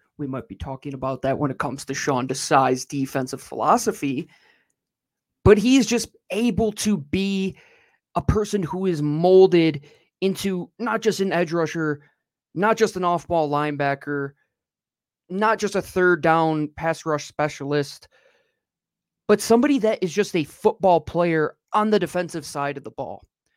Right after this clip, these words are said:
And you talk about the idea of titling positions. It's tough to put a title on Nolan Smith because what is this guy? Have we seen a player like this in Philadelphia? I don't believe so.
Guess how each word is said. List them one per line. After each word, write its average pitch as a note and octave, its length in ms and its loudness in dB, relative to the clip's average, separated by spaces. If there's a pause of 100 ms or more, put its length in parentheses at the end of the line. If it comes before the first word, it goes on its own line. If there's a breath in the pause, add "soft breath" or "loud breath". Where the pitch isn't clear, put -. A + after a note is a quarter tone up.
(720)
And G#3 120 -2
you A3 100 0
talk G3+ 220 -2
about F#3+ 200 -2
the F3+ 140 -4
idea D#3 500 -2
of C3+ 380 -8 (380)
titling E3 640 -6
positions. C#3 640 -8
It's - 220 -14
tough - 300 -10
to A#3 60 -4
put A3 200 -2
a - 40 -8
title D#3 580 -8 (580 soft breath)
on A3 260 2
Nolan G3+ 380 0
Smith - 560 -6
because D3+ 280 -6
what G#3+ 280 2
is D4 240 -6
this - 300 -20
guy? - 340 -20 (920)
Have G#3+ 220 2
we B3+ 100 0
seen D4+ 400 -2
a F3+ 60 -2
player B2 440 -8
like A2+ 300 -12
this - 340 -12 (420 soft breath)
in F#3+ 180 2
Philadelphia? C3+ 720 -8
I F3 160 -2
don't F4+ 180 0
believe B2 280 -10
so. C#3+ 340 -8